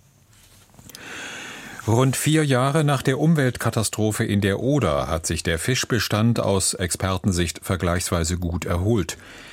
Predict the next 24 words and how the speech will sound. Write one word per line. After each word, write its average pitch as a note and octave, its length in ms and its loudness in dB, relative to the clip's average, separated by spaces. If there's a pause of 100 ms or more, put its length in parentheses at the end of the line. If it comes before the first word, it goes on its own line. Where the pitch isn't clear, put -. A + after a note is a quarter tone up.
(360)
Dies A#2 220 2
gelte A#2+ 340 0
aber G#2 160 0
nicht B2+ 300 0
für B2+ 240 0
die B2 240 0
zur A2 280 0
Wasserreinigung G2 1000 2
wichtigen G2 420 0
Muscheln, D#2+ 540 0
teilte D2+ 360 -2
das D2 320 -2
für - 200 -6
die - 100 -6
Untersuchung F2 640 0
der E2+ 180 0
Oder F#2+ 340 0
federführende G2+ 880 2
Leibniz-Institut G#2+ 1200 -2
für G#2 180 0
Gewässerökologie F2+ 1200 -2
und E2+ 300 -6
Binnenfischerei E2 840 0
mit. C#2 300 -8